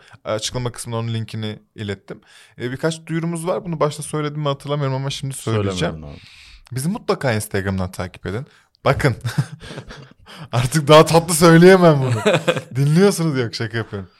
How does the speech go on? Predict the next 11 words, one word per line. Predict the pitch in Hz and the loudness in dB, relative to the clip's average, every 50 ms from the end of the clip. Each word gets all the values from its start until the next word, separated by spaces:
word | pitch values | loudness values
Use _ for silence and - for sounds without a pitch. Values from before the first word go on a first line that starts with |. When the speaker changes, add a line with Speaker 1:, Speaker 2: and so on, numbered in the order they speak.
| _ _ _ _ _ _ - | _ _ _ _ _ _ -10
Speaker 2:
Ee, | 101 107 107 107 107 | -6 -4 -4 -4 -4
bizi | 120 123 143 156 | -6 -8 -8 -8
mutlaka | - 151 139 - 147 131 - 113 | -8 -8 -4 -4 -4 -2 -2 -4
Instagram'ı | 110 107 - 107 104 101 98 98 | -4 -4 -6 -8 -8 -8 -8 -10
takip | - - 98 98 - - - | -10 -10 -10 -10 -12 -12 -12
edin. | 127 151 143 | -10 -10 -10
Çünkü | 123 120 - - - | -10 -12 -12 -10 -10
ana | - - 117 127 123 | -8 -6 -6 -6 -6
iletişim | 120 104 98 - - - - 98 | -6 -8 -8 -10 -12 -12 -12 -10
mecrası | 92 92 87 85 92 90 90 85 - - 80 | -8 -8 -10 -8 -10 -10 -10 -10 -12 -12 -14
Instagram. | 87 87 - - 95 95 113 131 151 143 123 113 | -14 -14 -12 -12 -10 -8 -6 -6 -6 -8 -10 -14